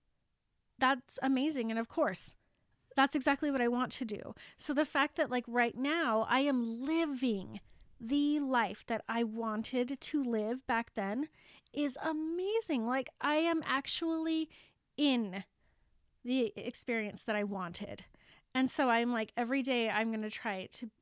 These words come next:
to remind myself of that and be like, "I'm actually in it." And I mean, I can give myself the time to, like, work hard sometimes when I need to and then take a break sometimes when I also need to, because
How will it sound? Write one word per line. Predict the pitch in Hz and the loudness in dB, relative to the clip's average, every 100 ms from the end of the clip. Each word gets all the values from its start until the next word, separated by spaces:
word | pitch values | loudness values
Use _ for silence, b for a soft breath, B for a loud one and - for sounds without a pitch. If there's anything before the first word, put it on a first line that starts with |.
| _ | _
to | - 240 | -8 -4
remind | 240 208 190 | -2 -2 -6
myself | 196 202 196 | -8 -8 -10
of | 185 185 | -10 -6
that | - 214 | -6 -4
and | 208 | -6
be | 208 | -6
like, | 185 - | -6 -4
"I'm | 247 285 | -2 0
actually | 330 - 381 339 | 0 2 2 4
in | 320 466 | 2 2
it." | 392 - B B B B B 294 | -2 -6 B B B B B 0
And | 277 254 - _ _ _ _ _ _ _ _ _ _ - | 0 0 -8 _ _ _ _ _ _ _ _ _ _ 0
I | 285 | 2
mean, | 285 277 247 247 - - - | 4 4 2 -2 -10 -18 -2
I | 262 | 0
can | - 294 | 4 2
give | 277 285 | 4 0
myself | 311 285 - 269 | 0 0 0 -2
the | 269 | -2
time | - 233 226 233 | -4 -4 -2 -2
to, | - 254 | -2 -2
like, | 226 196 - B B _ | -2 -4 -10 B B _
work | 233 233 226 | 2 2 2
hard | 226 220 | 0 0
sometimes | - 240 226 226 233 | 0 -2 -2 -2 -2
when | 247 226 | 0 0
I | 214 | 0
need | 220 214 214 | 0 -2 -2
to | 247 214 | -2 0
and | 208 196 | 0 -2
then | 196 202 | -6 -8
take | 220 214 | -8 -6
a | 208 | -6
break | 190 - | -6 -8
sometimes | - 226 - 202 208 | -8 -8 -8 -8 -6
when | 214 | -4
I | 202 185 | -4 -4
also | 196 262 | -6 -6
need | 262 277 277 | -4 -4 -4
to, | - 311 311 | -4 -4 -4
because | 285 - 226 220 | -6 -4 -4 -6